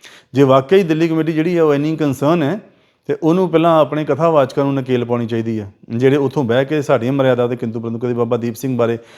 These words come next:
ਕਦੀ ਚੁਪਹਿਰਿਆਂ ਬਾਰੇ। ਤੇ ਜਿਹੜਾ ਵਿਸ਼ਾ ਸਭ ਤੋਂ ਵੱਡਾ ਹੈ ਦਸਮ ਦਾ, ਉਹਦੇ ਬਾਰੇ ਦਿੱਲੀ ਕਮੇਟੀ ਦੇ ਮੂੰਹ 'ਚ ਦਹੀਂ ਜੰਮਿਆ ਹੋਇਆ।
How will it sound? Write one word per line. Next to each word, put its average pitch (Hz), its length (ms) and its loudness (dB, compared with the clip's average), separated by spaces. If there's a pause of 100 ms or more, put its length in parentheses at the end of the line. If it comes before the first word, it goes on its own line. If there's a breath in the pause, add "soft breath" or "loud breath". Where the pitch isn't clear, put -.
(160 loud breath)
ਕਦੀ 127 160 0
ਚੁਪਹਿਰਿਆਂ 123 400 2
ਬਾਰੇ। 110 240 0 (300 soft breath)
ਤੇ 131 100 0
ਜਿਹੜਾ 151 340 4
ਵਿਸ਼ਾ 127 320 0
ਸਭ 139 200 0
ਤੋਂ 156 120 0
ਵੱਡਾ 120 180 0
ਹੈ 135 60 2
ਦਸਮ 123 340 -2
ਦਾ, 147 100 2
ਉਹਦੇ 151 260 -2
ਬਾਰੇ 139 200 0
ਦਿੱਲੀ 131 220 -2
ਕਮੇਟੀ 143 280 -6
ਦੇ 147 80 -4
ਮੂੰਹ 143 180 -6
'ਚ 143 40 -6
ਦਹੀਂ 131 220 -4
ਜੰਮਿਆ 143 280 0
ਹੋਇਆ। 120 200 -4